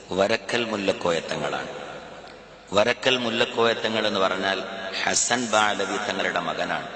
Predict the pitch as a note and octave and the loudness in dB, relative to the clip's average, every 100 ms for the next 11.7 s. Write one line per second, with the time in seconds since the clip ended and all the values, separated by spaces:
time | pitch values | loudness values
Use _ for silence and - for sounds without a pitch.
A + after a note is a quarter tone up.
0 | - D#2+ - - - D#2+ - - - - | -12 -12 -14 -16 -16 -18 -20 -20 -10 0
1 | G2+ G2 - B2 A2+ A2+ A2 G2+ G#2+ A2 | 2 2 2 2 4 6 6 2 0 -2
2 | G#2 G#2 G2+ F#2+ F2+ F#2 F#2 F#2 F#2 F#2 | 0 0 0 2 2 2 -2 -2 -6 -10
3 | F#2 - - - - - - A2 A2+ A2+ | -10 -10 -14 -14 -14 -2 -2 0 -2 0
4 | G#2+ G#2+ G#2+ G2 - B2+ C#3 A#2+ G#2+ G#2 | 0 0 0 0 0 2 2 4 4 4
5 | G2+ G2+ G2+ G2+ F#2+ F2+ F2 E2 E2+ E2 | 2 -2 -4 -4 -2 0 0 0 0 -2
6 | D2+ - E2+ E2 - - - - - - | -4 -6 -10 -10 -12 -14 -14 -16 -18 -20
7 | - - - A#2 B2 A#2 G#2+ - B2+ C3 | -16 -2 0 0 -2 2 2 0 0 2
8 | A#2 A2+ A2+ G#2+ G#2+ G#2 G#2+ G#2 G2+ F#2 | 4 4 4 2 -4 -4 0 0 2 0
9 | F#2+ F#2+ F2+ E2+ - - G2 G2+ F2+ F#2 | 2 2 0 -4 -4 -4 -2 0 0 0
10 | F#2+ C3 A2+ G#2 G2 F#2 G2+ F#2 F2+ F2 | 2 2 4 2 2 -2 -2 -2 -2 -2
11 | E2 D#2 E2+ D2+ C#2 - | -2 -2 -2 -4 -6 -10